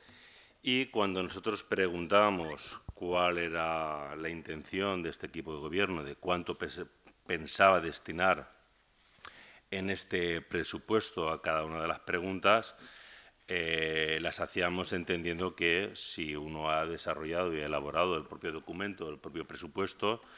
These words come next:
pues son elementos de sustancia, de contenido en la propia elaboración del propio documento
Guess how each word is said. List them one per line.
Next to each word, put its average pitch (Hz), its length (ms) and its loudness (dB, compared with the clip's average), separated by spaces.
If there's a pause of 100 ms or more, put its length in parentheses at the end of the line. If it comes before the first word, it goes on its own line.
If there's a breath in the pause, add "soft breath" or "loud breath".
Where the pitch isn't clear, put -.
(420 loud breath)
pues 98 400 2
son 104 320 4
elementos 92 920 2
de 85 280 -6
sustancia, 110 1000 2
de 82 140 -6
contenido 85 800 -2
en 73 80 -10
la 73 160 -6
propia 92 340 -4
elaboración 78 460 -6
del 82 100 -6
propio 90 280 -4
documento 101 720 -2